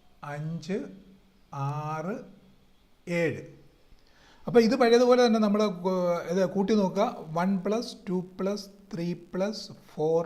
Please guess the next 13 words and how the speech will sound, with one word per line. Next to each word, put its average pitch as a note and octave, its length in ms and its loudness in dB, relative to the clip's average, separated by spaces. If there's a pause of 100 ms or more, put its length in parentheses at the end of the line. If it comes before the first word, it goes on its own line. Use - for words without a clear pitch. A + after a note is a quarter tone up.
(180)
പ്ലസ് F#3+ 280 -4 (600)
ഫൈവ് F3 320 -2 (160)
പ്ലസ് G3+ 320 -4 (800)
സിക്സ് G3 360 -6 (160)
പ്ലസ് G#3 300 -2 (840)
സെവൻ. F#3+ 260 2 (4000)
അങ്ങനെ G3+ 280 2
നമ്മൾ G3+ 160 4 (120)
കൂട്ടുമ്പോൾ F#3 400 2 (960)
വൺ F3 100 2 (120)
പ്ലസ് G3+ 240 -2 (100)
ടു G3 80 0 (220)
ത്രീ, G3+ 160 -2